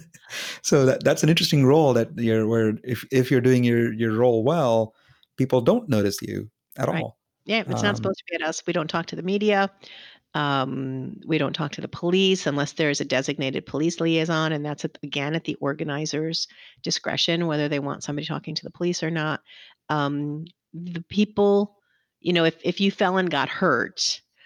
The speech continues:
Speaker 2: um, a marshal might help you get over to a medic. We also, you know, we're not the only people who do this. There are s-,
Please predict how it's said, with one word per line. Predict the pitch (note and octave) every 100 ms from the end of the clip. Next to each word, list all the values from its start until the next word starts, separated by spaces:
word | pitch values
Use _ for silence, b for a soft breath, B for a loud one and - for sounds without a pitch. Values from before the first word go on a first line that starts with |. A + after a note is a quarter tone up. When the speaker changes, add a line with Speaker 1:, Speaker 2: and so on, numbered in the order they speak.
| b b _ -
Speaker 2:
um, | D3+ C#3 C#3
a | D#3+
marshal | D#3+ D#3 - D3+
might | D3+ C3+
help | - D#3 -
you | D3
get | C#3+
over | C#3 C3+
to | -
a | C#3+
medic. | C#3 C#3+
We | G3+
also, | G3+ G3 - F#3 D#3+ D3
you | E3+
know, | D#3
we're | D3+ E3+
not | G3+
the | G#3
only | C#3 D#3 D#3+
people | G3 F#3+ D3
who | D#3
do | D#3 E3+
this. | E3+ -
There | -
are | C#3
s-, | C3+